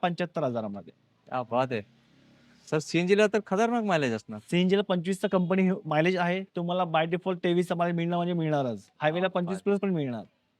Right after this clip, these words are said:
Speaker 2: येस मित्रांनो, खूप कंडिशन सुरेख म्हणतात ना, तशीच गाडी आहे. सर, आम्हाला डाऊन पेमेंट सांगा या गाडीचं.
Speaker 1: साधारणपणे दोन लाखाच्या आसपास तुम्हाला डाऊन पेमेंट करून मिळेल, बाकीचं सगळे, सगळं लोन, लोन करून मिळेल.
Speaker 2: येस मित्रांनो, फक्त दोन लाख भरून Ertiga कंपनी फिट सीएनजी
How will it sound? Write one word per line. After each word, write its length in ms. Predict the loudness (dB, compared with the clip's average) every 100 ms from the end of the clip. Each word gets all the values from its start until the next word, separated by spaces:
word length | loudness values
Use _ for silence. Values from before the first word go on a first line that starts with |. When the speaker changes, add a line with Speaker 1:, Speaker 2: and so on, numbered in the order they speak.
| -6
Speaker 2:
येस 140 | -6 -4
मित्रांनो, 260 | -2 -2 -2
खूप 180 | -4 -6 -2
कंडिशन 460 | -2 0 -2 -4 -6 _
सुरेख 320 | 0 6 6 6
म्हणतात 220 | 0 2
ना, 80 | -2 0
तशीच 240 | -2 2
गाडी 180 | 4 4
आहे. 80 | 4
सर, 180 | 0 0
आम्हाला 240 | 2 4
डाऊन 200 | 4 2
पेमेंट 260 | 2 -4 -4
सांगा 180 | -2 -2
या 60 |
गाडीचं. 260 | -2 -6 0
Speaker 1:
साधारणपणे 300 | 2 2 2
दोन 180 | 4 4
लाखाच्या 280 | 4 2
आसपास 240 | 0 0 -2
तुम्हाला 200 | -2 -2
डाऊन 140 | -2 -2
पेमेंट 220 | -2 -2
करून 220 | -2 -2
मिळेल, 280 | -2 -2 -2 -2
बाकीचं 280 | -2 -4
सगळे, 380 | -6 -6 -2 -2
सगळं 200 | 0 -2
लोन, 200 | -2 -4 -8 _ _ -2
लोन 180 | 0
करून 160 | 0 -6
मिळेल. 160 | -10 -10 -4
Speaker 2:
येस 180 | -2 -2
मित्रांनो, 220 | -8 -6
फक्त 120 | -10 -12 0
दोन 160 | 2 4
लाख 120 | 4
भरून 280 | 4 0 0 2
Ertiga 420 | 2 2 2 2 0
कंपनी 320 | -2 -2 -6
फिट 140 | -6
सीएनजी 500 | -6 -4 -2 -2 -6